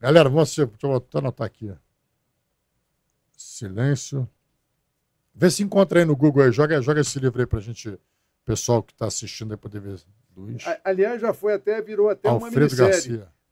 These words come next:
Speaker 2: Foi um filme, inclusive, é,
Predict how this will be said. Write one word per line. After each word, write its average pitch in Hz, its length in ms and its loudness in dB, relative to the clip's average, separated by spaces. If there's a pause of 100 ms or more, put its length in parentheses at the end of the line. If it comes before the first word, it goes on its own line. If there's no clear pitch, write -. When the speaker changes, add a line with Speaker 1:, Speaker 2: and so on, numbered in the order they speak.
Speaker 2:
Foi 185 120 -6
um 196 60 -4
filme, 185 420 -6
inclusive, 139 520 -4 (840)
é, 123 540 -2